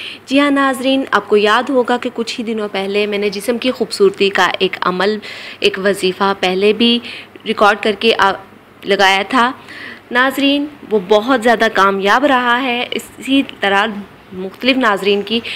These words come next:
फरमाइश पर हमने एक और अमल, एक और वजीफ़ा वीडियो अपलोड किया है। नाज़रीन, ये उन लोगों के लिए है जो अपने जिस्म की खूबसूरती को निखारना चाहते हैं, जिस्म की खूबसूरती को वाजिया करना चाहते हैं।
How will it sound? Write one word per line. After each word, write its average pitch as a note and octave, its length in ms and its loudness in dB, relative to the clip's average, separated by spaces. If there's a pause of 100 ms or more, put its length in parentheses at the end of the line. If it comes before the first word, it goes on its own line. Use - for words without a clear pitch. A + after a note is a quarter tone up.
(260)
फरमाइश A3+ 480 2
पर F#3 220 0
हमने A3 320 -2 (100)
एक - 280 0
और A#3+ 200 6
अमल, G3+ 500 2
एक G3 240 -2
और G3 260 4
वजीफ़ा G3+ 520 0 (1000)
वीडियो G#3 380 2
अपलोड G#3+ 480 2
किया F#3+ 260 4
है। A#3 220 2 (840)
नाज़रीन, D4+ 580 4 (680)
ये C4+ 140 4
उन - 180 4
लोगों D4 340 6
के C#4 160 2
लिए B3 240 2
है C4 180 4
जो B3+ 140 -2
अपने A#3 380 0 (180)
जिस्म A#3+ 300 -4
की B3+ 140 -2
खूबसूरती A3 720 -4
को A3+ 160 4 (260)
निखारना G3+ 600 0
चाहते E3+ 420 -2
हैं, E3+ 220 -6 (240)
जिस्म A#3 320 -4
की B3 120 -6
खूबसूरती G#3 560 -4
को A#3 180 2
वाजिया G3 380 2
करना F3+ 340 -4
चाहते F3 360 -8
हैं। F#3 220 -12